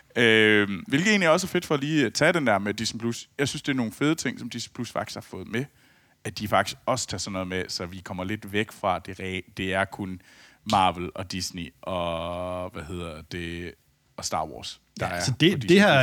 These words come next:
Speaker 2: øh, både, øh, The Menu og, øh, The Bear er jo
Speaker 1: Mm.
Speaker 2: outputtet af købet af Fox.
Speaker 1: Ja, og det, og det er fedt, og det, jeg synes, det, det viser noget om, at det er godt,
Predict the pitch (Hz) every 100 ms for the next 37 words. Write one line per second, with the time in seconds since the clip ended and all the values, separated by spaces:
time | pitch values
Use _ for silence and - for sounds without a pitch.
0 | 120 113 131 143 185 185 113 98 98 90
1 | 90 98 _ - - _ - 113 120 139
2 | 143 110 98 120 113 104 104 101 98 98
3 | 98 107 _ _ _ _ _ _ - 143
4 | 123 113 123 113 _ _ - 120 101 101
5 | 107 131 110 98 139 143 - 107 104 113
6 | 101 95 - 135 98 95 113 - - -
7 | _ - _ _ _ _ _ _ - 110
8 | - _ _ 127 147 165 151 127 117 135
9 | 135 139 - - - 117 107 - - 123
10 | 107 - - - 131 160 127 117 117 113
11 | 95 101 90 123 120 - -